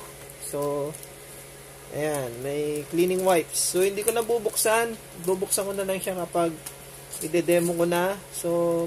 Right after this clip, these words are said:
for the meantime, ito yung nasa loob niya. Ayan. So, okay siya. Kompleto siya.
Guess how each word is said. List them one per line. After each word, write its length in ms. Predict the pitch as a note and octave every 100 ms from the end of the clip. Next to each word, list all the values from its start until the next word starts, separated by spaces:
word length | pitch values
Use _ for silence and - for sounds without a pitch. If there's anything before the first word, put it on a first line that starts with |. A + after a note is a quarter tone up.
| E3+
for 80 | E3
the 80 | E3+
meantime, 480 | F3 F3 F3+ F3+
ito 240 | D#3+ D3 D#3
yung 320 | D#3 D#3 D#3
nasa 240 | D3 D#3
loob 160 | C#3+ C#3 C#3
niya. 320 | C#3+ D#3+ G3+ - - - - - - - - - - - - -
Ayan. 300 | A#2 A2+ F2+ - -
So, 80 | - - - - - E2 - B2+
okay 240 | - D#3+ E3
siya. 400 | - G3 F#3 D#3
Kompleto 720 | C#3 - - - F3+ F3 F3+
siya. 240 | - F3+